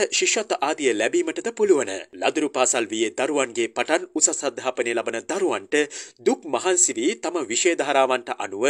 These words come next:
මතක ශක්තිය අවදි කර ගැනීමට හැකිවනු ඇත. උරහිස් වේදනා, සෙම් රෝග, අමාංශගත අසනීප, පිත් රෝග, ශරීරයේ තෙල් තැන්පත් වීම නිසා හටගන්නා අසනීප මතුවිය හැකිය.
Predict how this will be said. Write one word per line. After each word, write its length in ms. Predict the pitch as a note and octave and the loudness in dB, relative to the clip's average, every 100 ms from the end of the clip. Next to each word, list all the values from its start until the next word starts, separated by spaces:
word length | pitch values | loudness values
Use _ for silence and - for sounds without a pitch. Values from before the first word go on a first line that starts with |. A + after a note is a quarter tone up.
| D3 - - | 0 -4 -8
මතක 380 | A#2+ E3+ B3+ A3+ | 0 2 2 0
ශක්තිය 420 | E3+ B2 - B2+ F#3+ | -2 -4 -2 0 2
අවදි 340 | B2+ G#3+ G3 G3 | 2 0 0 -2
කර 120 | D#3 | -2
ගැනීමට 480 | C#3+ B2+ A#2 A2 F3 | -2 -4 -4 -4 -4
හැකිවනු 480 | - F#3 E3+ C#3+ C#3 | -2 0 0 0 -2
ඇත. 200 | D3 A#2 F2+ F2 - | -4 -4 -4 -6 2
උරහිස් 420 | E3 C4 C#4+ A#3+ C#3 | 6 6 4 4 6
වේදනා, 380 | C#3 A#2 A2+ A#3 | 6 4 0 2
සෙම් 280 | - F3+ F3+ | 6 4 4
රෝග, 320 | B2+ A2 B2 G3 - | 2 4 2 0 0
අමාංශගත 640 | A#2 E3+ G#3+ F#3+ D#3 - | -2 0 -2 -2 -4 -4
අසනීප, 540 | - - D3 G2 F#2 C#3+ D#3 - - | 0 2 2 0 -2 0 0 -2 -6
පිත් 320 | B3+ C4 C3+ | -4 0 4
රෝග, 240 | A#2 G#2 C3 F3 | 4 4 4 4
ශරීරයේ 640 | - D#3 E3+ D#3 D3 C#3 | 2 0 0 2 0 0
තෙල් 180 | F3+ G#3+ - | 0 0 0
තැන්පත් 480 | E3+ D3+ D3+ - B2+ | -4 -4 -8 -4 -4
වීම 240 | B2+ B2+ | -2 -2
නිසා 260 | A#2 B2+ A2+ | 0 0 0
හටගන්නා 600 | D#3 D#3+ C#3 A#2+ A#2 - | 0 0 -2 -2 -4 0
අසනීප 460 | C#3+ - G3+ D3+ D#3+ | 2 2 2 0 -2
මතුවිය 420 | C#3 C#3 A#2+ C3 | -4 -4 -2 -2
හැකිය. 380 | D#3 - A#2 | -2 -2 -2